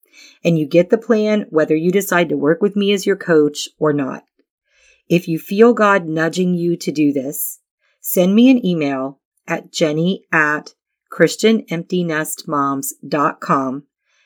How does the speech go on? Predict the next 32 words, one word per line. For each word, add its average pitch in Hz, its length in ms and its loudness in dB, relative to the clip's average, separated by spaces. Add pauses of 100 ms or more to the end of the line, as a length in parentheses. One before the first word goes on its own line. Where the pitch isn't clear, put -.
(120)
and 175 160 0
let's 185 240 0
set 220 180 0
up 196 140 0
a 202 80 0
phone 165 260 -2
call. 233 360 -10 (500)
You 175 140 -2
can 180 160 2
also 180 320 0
get 170 180 0
my 156 180 -4
email 156 460 -2
from 147 340 0
the 139 440 -2
notes 160 440 2
for 160 140 0
this 147 240 -2
episode. 147 580 -6 (920)
I 185 160 6
do 220 300 4
only 214 320 2
open 180 300 0
a 170 80 -2
few 170 300 -4
spots 160 480 -2
for 170 100 -6
these 156 220 -6
strategy 160 440 0
calls 185 340 -2
each 196 240 -8
week, 185 280 -2